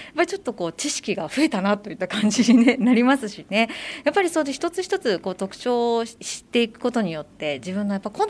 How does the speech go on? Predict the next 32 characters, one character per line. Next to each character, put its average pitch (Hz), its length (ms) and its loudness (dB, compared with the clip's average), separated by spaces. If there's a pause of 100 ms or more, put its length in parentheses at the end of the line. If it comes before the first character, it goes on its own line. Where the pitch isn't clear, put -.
み 190 120 0
も 151 160 -10
ね、 262 180 -2 (240)
な 220 100 -4
ん 226 60 -2
と 247 100 -4
な 330 140 0
く 339 100 -4
こ 196 140 0
う 160 40 -2
分 175 80 -4
か 233 120 0
れ 208 100 2
て 202 80 -8
い 156 60 -6
く - 100 -16
か 175 140 -6
な 175 180 -2
と 170 120 -10
い - 20 -16
っ - 20 -16
た - 100 -12
感 165 180 -6
じ 180 80 -8
な 185 80 -4
ん 175 60 -8
で 151 100 -12
す - 80 -20
け - 100 -16
れ 156 80 -14
ど 160 140 -16
も。 202 340 2